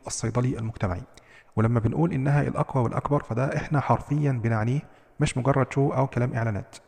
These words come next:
ولما نستعرض الكونتنت الخاص بالدبلومة، هنفهم ليه إحنا بنقول عليها كده. الدبلومة عندنا بيقدمها نخبة من أفضل المحاضرين في مصر والوطن العربي، وبإذن الله في الفيديو ده هنحاول بشيء من التفصيل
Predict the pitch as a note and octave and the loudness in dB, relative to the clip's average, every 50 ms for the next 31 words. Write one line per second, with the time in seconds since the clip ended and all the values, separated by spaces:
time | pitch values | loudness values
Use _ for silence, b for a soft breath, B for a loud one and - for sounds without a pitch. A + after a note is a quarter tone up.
0 | b b b b b b b - G#2+ G#2 G#2 G2+ G#2 G#2+ - - C3+ C3+ C3 A#2+ | b b b b b b b -2 0 0 2 0 0 -2 0 2 4 4 4 4
1 | - - - - A2 G#2+ - - A2+ A#2 - - - - - - B2+ C3+ - - | 0 -2 -4 -4 -4 -2 -2 -2 -4 -4 -6 -8 -14 -14 -6 -4 -2 -2 -2 -2
2 | A#2 A2 G#2+ G#2+ G2+ G2+ A2+ C3+ D3 D#3+ D#3 - - A2+ C#3+ - - B2 A#2 A#2 | -2 -2 -2 -2 -2 0 0 0 0 0 -2 -2 0 0 0 2 0 0 -2 0
3 | A#2 A#2+ C3 D3+ - - - - C3 - - C3+ B2 A2 - - B2 B2 G#2+ A2+ | 0 0 0 0 -2 -4 -4 -4 -2 0 0 0 0 0 -2 0 -2 0 0 0
4 | A2 A2 - - - - - - _ b b b b b b b b b b b | -2 -2 -4 -6 -8 -12 -14 -20 _ b b b b b b b b b b b
5 | b - A#2 G#2 A2+ G2+ A#2 D3+ E3 E3 D3 C3+ C3 C#3+ D#3 D#3+ C#3 - C3+ - | b -4 0 0 2 4 4 4 6 6 4 4 4 4 4 4 4 2 0 0
6 | G#2 - C#3+ D3 C#3 C#3 C3+ B2 A#2 D3 - - C#3 D3 C#3 B2 A#2+ - - - | 0 0 0 2 2 2 2 2 2 0 0 0 0 0 0 0 0 -2 -2 0
7 | - A#2+ A#2+ A#2 A2+ G2+ - A#2 A#2 A2 A2 A#2+ C3+ D3+ E3 - - - - A#2+ | 2 2 2 2 0 -2 -2 -2 -2 0 2 2 2 2 0 -4 -6 -6 -4 -4
8 | A#2 A2+ B2 C#3 - - B2+ A2+ - C3 - - A#2 A2+ G#2+ G2+ G2+ - - - | -2 -2 -2 -4 -4 -4 -4 0 0 0 2 2 0 2 2 2 0 0 -4 -8
9 | - B B B B B B B B B A#2+ A2+ C3 C#3 C3 C3+ C3 B2+ C#3 C#3 | -16 B B B B B B B B B 2 4 4 6 6 4 4 4 2 2
10 | - A2+ G#2 A#2 A#2+ B2 A#2+ A#2+ C3 C#3+ C#3+ - A2+ A2+ - - C3+ C#3+ D3+ D3+ | 2 0 2 2 2 4 4 4 4 2 2 0 -2 -4 0 2 4 4 4 4
11 | C3 A#2+ - - D3 C#3 B2+ B2 - - A#2 - - - C#3+ D#3 | 2 0 0 0 0 2 2 0 0 -2 -4 -6 -2 -2 -2 -2